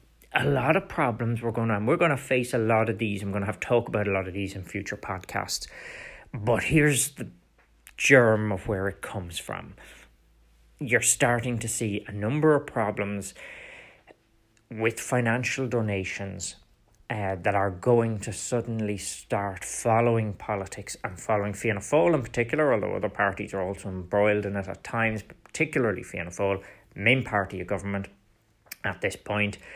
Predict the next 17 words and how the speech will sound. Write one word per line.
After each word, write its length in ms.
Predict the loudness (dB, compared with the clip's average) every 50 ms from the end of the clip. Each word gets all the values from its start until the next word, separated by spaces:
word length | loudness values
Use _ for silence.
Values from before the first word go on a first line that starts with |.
| -18 -20 -20 -8 0 4
Uh, 320 | 6 8 8 8 8 6 4 0 -4 -20 _ _ _ _ _ 2
and 140 | 2 4 4
we 100 | 2 2
see, 300 | 2 2 0 0 0 -2 -8 -12 -6 -4
now 100 | -2 0
there's 200 | 0 0 0 0 0
also 360 | 2 4 4 4 4 2 0
an 60 | 0 -2
important 440 | -2 0 0 0 0 0 -4 -6
point 280 | -6 -4 -4 -4 -4 -4
here 180 | -4 -6 -6 -6
for 180 | -6 -6 -4
the 80 | -2 -2
nineteen 500 | -2 0 0 0 0 -2 -2 -2 -2 -2
eighty-nine 640 | -2 -4 -4 -6 -6 -8 -6 -6 -8 -8 -8 -8 -8 -8
election, 540 | -8 -8 -8 -10 -10 -10 -10 -10 -10 -10 -12
because 540 | -14 -14 -10 -8 -4 -2 0 0 -2 -2